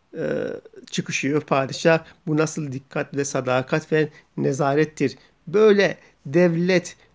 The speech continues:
maslahat mı olur? Yani böyle devlet maslahati mi olur daha doğrusu?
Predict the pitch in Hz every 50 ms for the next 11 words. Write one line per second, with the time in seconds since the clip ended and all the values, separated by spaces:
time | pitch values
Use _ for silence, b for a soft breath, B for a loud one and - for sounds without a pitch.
0 | _ - 160 160 151 156 - - 175 165 165 185 196 - - 190 185 185 170 160
1 | - - - _ _ _ _ _ _ _ _ _ _ _ _ _ _ _ _ _
2 | _ _ _ _ - 175 165 156 147 147 127 123 - - - - - - _ _
3 | _ _ _ _ _ _ _ _ _ _ - 139 135 135 151 156 151 139 151 156
4 | 160 160 - 151 143 143 135 - - 139 - - 160 160 - - 180 175 147 127
5 | 123 117 123 123 123 123 123 123 120 127 120 117 113 113 120 - - 170 170